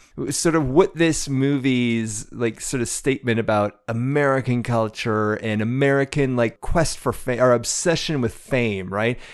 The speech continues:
So Nomi definitely is sort of a commentary on sort of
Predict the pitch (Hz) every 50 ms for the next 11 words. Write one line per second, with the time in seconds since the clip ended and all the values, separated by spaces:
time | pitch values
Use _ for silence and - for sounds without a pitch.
0 | - - - - 165 156 156 165 170 180 175 170 165 160 139 - - - - -
1 | - 175 - - 196 196 185 156 139 131 139 139 135 131 120 113 - - - -
2 | - - 135 120 110 104 - - 113 - - 127 127 120 120 117 - 127 117 113
3 | 113 110 104 104 104 - - - - 117 110 98